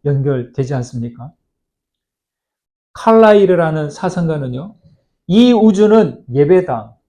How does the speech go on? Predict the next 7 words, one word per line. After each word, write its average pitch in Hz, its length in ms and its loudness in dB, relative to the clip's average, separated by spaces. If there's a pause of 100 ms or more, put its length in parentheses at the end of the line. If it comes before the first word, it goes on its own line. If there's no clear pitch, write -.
(580)
이 233 220 4
세계는 202 840 0
제단, 165 680 2 (540)
그러면 180 340 0
인생은, 160 600 -2 (680)
우리 151 200 -2
인생은 120 440 -8